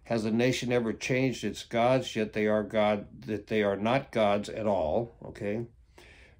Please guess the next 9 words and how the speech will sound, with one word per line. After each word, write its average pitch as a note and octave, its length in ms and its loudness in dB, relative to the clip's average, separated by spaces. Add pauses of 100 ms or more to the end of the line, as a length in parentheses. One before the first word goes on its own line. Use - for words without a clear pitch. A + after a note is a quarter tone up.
But G#2+ 260 -4
they B2 100 -2
were A#2 120 2
worshiping A#2+ 480 0
false G#2+ 340 0
gods. F2 560 -8
That's F#2+ 300 -12
the - 80 -12
point. F2 440 -10